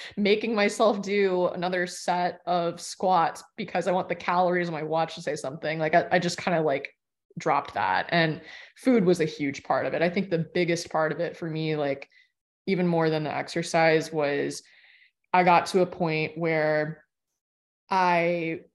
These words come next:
was able to eat things I hadn't eaten in years. I loved going out to eat again. I was consistently, like, even when not going out to eat and, and, you know, having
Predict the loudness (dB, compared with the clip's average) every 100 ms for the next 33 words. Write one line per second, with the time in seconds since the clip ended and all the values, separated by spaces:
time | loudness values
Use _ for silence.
0 | _ -4 -2 0 2 0 0 -6 -4 -2
1 | -2 -2 -2 -2 -4 -6 -8 -4 4 8
2 | 8 6 2 -4 -2 0 0 -2 -6 -4
3 | -4 -4 -6 -6 0 0 2 2 2 0
4 | 0 -6 -8 _ _ _ _ 2 4 6
5 | 4 0 -8 -8 -4 0 0 0 0 0
6 | 2 4 4 2 0 -4 -2 -2 -2 -2
7 | -2 -2 -2 -2 -2 -4 -6 -10 -4 -2
8 | 0 0 0 -2 -6 -4 0 0 0 0
9 | 0 -2 -4